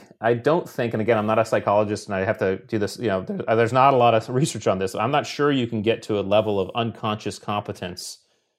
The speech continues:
in an attribute that you're lower on.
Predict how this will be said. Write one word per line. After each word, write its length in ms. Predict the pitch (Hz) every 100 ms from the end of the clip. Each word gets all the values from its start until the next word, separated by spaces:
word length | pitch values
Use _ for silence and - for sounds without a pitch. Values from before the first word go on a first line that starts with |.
| _ _ _
in 120 | 104 104
an 140 | 98
attribute 720 | 110 113 - 113 107 101 92
that 160 | 104 98
you're 260 | 101 95
lower 580 | 92 92 104 110 101 90
on. 300 | 85 82 80